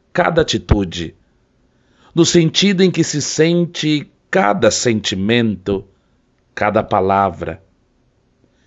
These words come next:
Que a nossa vida seja rodeada pelo convite incansável de Jesus.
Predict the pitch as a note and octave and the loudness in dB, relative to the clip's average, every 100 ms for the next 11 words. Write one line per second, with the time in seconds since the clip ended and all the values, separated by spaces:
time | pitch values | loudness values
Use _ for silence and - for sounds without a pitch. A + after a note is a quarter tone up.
0 | _ _ - A2+ A#2 B2+ - G#2+ B2 C#3 | _ _ 0 2 4 2 2 2 2 0
1 | A#2+ A#2+ A#2 - _ _ - - C#3+ A2+ | 2 0 0 -16 _ _ -14 -2 0 2
2 | A#2+ - C3+ B2 G#2 A2 A#2+ C3+ A2+ B2 | 0 2 2 2 0 0 2 -2 0 0
3 | A#2+ _ D#3+ E3 F3 D#3 B2 A2 F#2 B2 | 0 _ 4 4 4 2 2 0 0 -2
4 | D3 - - C3+ - - F#3+ A3 A3 - | -2 -4 -6 -6 -8 -6 2 4 2 2
5 | C#3+ C3 - - A2+ A2+ F#2+ F#2+ F#2 D#3+ | 0 0 -4 -2 2 2 2 -2 0 0
6 | A#2+ G#2+ D#2 D#2+ D#2 - - | 2 0 0 -10 -12 -16 -18